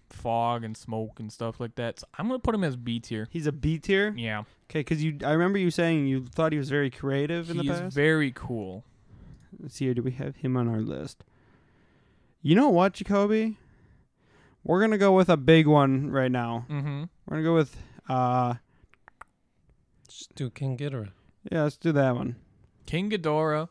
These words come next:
Speaker 2: King Ghidorah. This is basic King Ghidorah, not with his mecha part.
Speaker 1: Okay.
Speaker 2: Basic King Ghidorah. I was
Speaker 1: Basic
Speaker 2: wondering if I wanted to do King Ghidorah or Destoroyah first.
Speaker 1: King Ghidorah is definitely an S tier.
Speaker 2: Basic King Ghidorah?
Speaker 1: Both of them, honestly.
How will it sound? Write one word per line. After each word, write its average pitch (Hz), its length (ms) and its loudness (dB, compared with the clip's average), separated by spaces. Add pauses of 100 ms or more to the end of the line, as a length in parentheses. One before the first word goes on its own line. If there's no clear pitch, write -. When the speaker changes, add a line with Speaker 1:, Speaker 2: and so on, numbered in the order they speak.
Speaker 2:
King 202 200 4
Ghidorah. 175 460 8
This 180 140 4
is 185 80 2
basic 190 500 2
King 156 220 4
Ghidorah, 135 420 4
not 139 260 0
with 151 140 -2
his 139 200 2
mecha 127 360 0
part. 110 320 -4 (100)
Speaker 1:
Okay. 131 240 -4 (800)
Speaker 2:
Basic 175 480 4
King 170 280 2
Ghidorah. 143 400 4
I 110 60 -6
was 117 80 -12 (140)
Speaker 1:
Basic 160 240 0
Speaker 2:
wondering 170 200 -2
if 156 80 -6
I 156 40 0
wanted 143 180 2
to 131 60 0
do 120 40 -6
King 135 180 0
Ghidorah 123 300 4
or 113 40 -4
Destoroyah 117 480 -6
first. 113 400 -18 (680)
Speaker 1:
King 214 220 -4
Ghidorah 147 600 0 (500)
is 131 340 -4
definitely 127 380 -4
an 110 80 -8
S 101 160 -12
tier. 85 260 -16 (140)
Speaker 2:
Basic 160 380 2
King 196 240 0
Ghidorah? 196 460 0 (200)
Speaker 1:
Both 147 320 0
of 120 80 -8
them, 107 160 -8
honestly. 107 540 -10